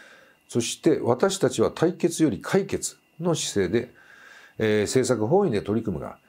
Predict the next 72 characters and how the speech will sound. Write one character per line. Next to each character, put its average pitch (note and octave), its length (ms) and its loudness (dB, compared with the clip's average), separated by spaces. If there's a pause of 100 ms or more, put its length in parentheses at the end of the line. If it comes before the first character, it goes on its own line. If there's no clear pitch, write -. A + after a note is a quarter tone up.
(240)
正 A3 440 4
直 G3 340 0
な G#2 100 4
政 B2+ 500 4
治 A2 200 2
が C#3+ 200 4
貫 E3 460 2
か F#3 140 4
れ F3 100 2
て E3 140 2
い D#3+ 40 6
る D#3+ 80 2
こ F#3+ 100 4
と F3 100 2
が G2+ 80 2
大 B2 280 2
前 G3+ 120 2
提 - 200 -8
だ。 - 160 -16 (340)
脱 G#2 420 2
税 F#3 220 4
ま E3+ 160 2
が D3 80 4
い A#2 80 2
の F#2+ 100 -2
会 C#3+ 220 0
計 E3 160 4
処 D#3+ 160 2
理 A2+ 100 2
を F2 80 4
放 D3+ 120 4
置 D3+ 180 -2
す A2 120 0
る G#2+ 80 2
よ F#2 140 2
う - 20 -4
な C#2+ 160 -8 (300)
庶 - 240 2
民 F#3 220 2
感 F3+ 240 2
覚 C3+ 160 2
か A#2+ 100 0
ら G2+ 80 2
離 D#3+ 200 2
れ F3 40 0
た A#2 60 -4
政 G#2 280 0
治 F#2+ 60 0
を F2+ 100 0
変 D3+ 220 2
え F#3 60 4
る」 F3+ 80 0 (180)
と F3 80 2
指 D#3+ 120 -2
摘 A#2+ 160 0
し - 100 -6
て、 - 160 2
岸 - 180 -8
田 G#2+ 80 2
政 F2+ 240 0
権 E2+ 140 -6
に D#2 60 -10
厳 G2 260 -2
し - 80 -4
く - 140 0
対 E2+ 220 -6
応 D#2+ 60 -6
し - 80 -12
て - 80 -10
い G#2 60 -4
く - 80 -20
考 - 80 -10